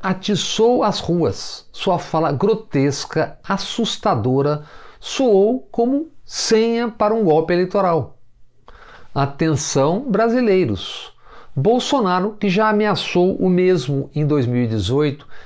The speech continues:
se tiver chance e necessidade, fará o mesmo. Nesta quinta, Bolsonaro já falava em mudar o sistema eleitoral para dois mil e vinte e dois.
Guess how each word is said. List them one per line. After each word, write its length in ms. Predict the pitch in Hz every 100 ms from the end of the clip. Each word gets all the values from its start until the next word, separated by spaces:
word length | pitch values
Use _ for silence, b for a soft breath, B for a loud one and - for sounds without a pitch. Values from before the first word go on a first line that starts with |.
| b
se 220 | - - 202
tiver 380 | 208 147 175
chance 640 | - - 151 185 185 - - -
e 100 | 156
necessidade, 920 | 151 - 156 - 143 131 147 175 -
fará 680 | - - 226 147 135 143 - - - - -
o 100 | -
mesmo. 520 | 175 175 143 104 95 95 - b b b _ - - - - - -
Nesta 360 | 190 208 - 156
quinta, 600 | - 143 190 185 - 104
Bolsonaro 560 | 151 156 165 143 156
já 160 | 139 147
falava 280 | - 147 160
em 60 |
mudar 840 | 165 185 113 110 156 180 202 - b b b -
o 60 |
sistema 600 | - 151 - - 185 185
eleitoral 640 | 175 175 160 147 120 120 139
para 400 | 139 147 - - 127
dois 300 | 160 160 117
mil 200 | 175 190
e 40 |
vinte 260 | 156 170 -
e 40 |
dois. 440 | 123 117 90 -